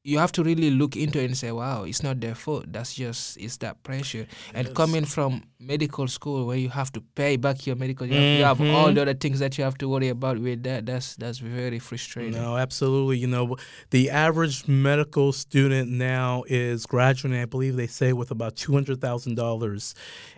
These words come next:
Speaker 2: in,
Speaker 1: Wow.
Speaker 2: in medical debt. So you have this debt hanging over your head. And so, yeah, when you come out, you're like, "Gosh, I gotta start paying this back."
Speaker 1: Mm-hmm.
Speaker 2: And so, of course, you know, it's easy to just go take that corporate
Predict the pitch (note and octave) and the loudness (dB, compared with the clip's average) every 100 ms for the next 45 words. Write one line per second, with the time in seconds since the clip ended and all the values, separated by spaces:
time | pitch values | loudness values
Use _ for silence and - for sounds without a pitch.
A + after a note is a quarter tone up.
0 | A#2 A#2 A2+ A2+ A2+ A2+ A#2 A#2+ B2+ A#2 | -4 0 2 2 0 -2 0 0 -2 -6
1 | G#2+ A#2+ B2 F#2 - _ _ _ _ _ | -2 2 4 2 -8 _ _ _ _ _
2 | - - - - A#2+ A2 G#2+ - - - | -18 -4 2 6 6 4 0 -6 -20 -12
3 | - A2+ C#3+ D3 C3+ C#3+ B2+ A2+ C#3 C3+ | -2 2 4 4 4 0 -2 2 2 2
4 | C3+ C3+ C3+ C3+ C#3 F#3 E3+ B2+ G#2 G#2 | 2 2 2 0 2 0 0 0 -2 -4
5 | D3 - - _ _ - A#2+ A#2 - C3 | -6 -10 -20 _ _ 0 2 4 4 4
6 | D3 B3 F#3+ C#3 D#3+ E3+ - E3 F3 A3+ | 4 0 0 0 -2 -2 2 4 4 0
7 | D#3 C#3 C3+ C3+ B2+ C3 - D#3+ F3 - | -2 0 0 0 -2 -4 -2 -2 -2 -6
8 | B2+ C#3+ - C3+ A#2 - A2 G#2+ - G#2+ | -2 -2 0 -2 -2 -2 -4 -4 -4 0
9 | G2+ G#2 G#2+ A2+ G#2+ B2 G#3 F3 - - | 0 0 0 -2 0 0 0 -2 -8 -6
10 | B2 A2+ A#2+ A#2+ B2+ B2+ C#3+ C3 B2+ C3 | -6 -4 -6 -6 -6 -2 0 2 0 -2
11 | E3+ E3 D3+ - C3+ B2+ A2+ A#2 - - | 4 4 4 0 0 2 0 -6 -12 -10
12 | - A2+ - C3 C3 C3 D3+ C#3 A#2 B2+ | -4 -4 -2 2 2 2 0 -2 -2 -4
13 | - C3 C3 C3 A#2+ A2 - B2+ - C3 | -2 -2 -2 -6 -8 -10 -4 -4 2 4
14 | B2+ | 2